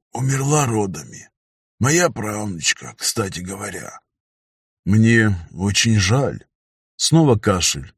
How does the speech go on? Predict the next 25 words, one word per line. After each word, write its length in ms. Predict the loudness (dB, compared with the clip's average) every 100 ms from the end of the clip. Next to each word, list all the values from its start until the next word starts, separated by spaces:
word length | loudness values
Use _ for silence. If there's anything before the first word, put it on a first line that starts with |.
| -2
но 140 | 2
уже 220 | 4 4
без 180 | 4 4
злого 360 | 2 2 0 0
смеха. 600 | -4 -2 -6 -10 -18 -20 _ _
Лицо 340 | 0 2 4
брата 380 | 4 4 2 2
становится 540 | 0 2 2 2 -2 -6
красным. 640 | -6 -6 -6 -6 -10 -20 _ _ _ _ _ -4
«Моя 480 | -2 0 2 0 -2 _ -18 -14 -10
вторая 680 | -8 -4 -2 0 2 0 0
жена 520 | -2 -2 -6 -6 -8 _ -8
и 100 | -6
первая 560 | -2 0 0 0 0
жена 400 | 0 -2 -2 -4
моего 440 | -4 0 0 2 2
сына 580 | 4 2 0 -6 -8 -14 _ _ _ _
умерли 480 | 0 2 2 2 0
в 140 | -2
родах. 580 | -2 0 -2 -8 -18 -20 _ _ _ _ _ _ _ _
Половина 640 | 0 4 4 2 0 -2
моих 480 | -4 -2 -2 -2 -4
внуков 560 | -8 0 2 2 -2 -4
и 120 | -8
правнуков 840 | -8 -2 0 0 -2 -10 -14 -18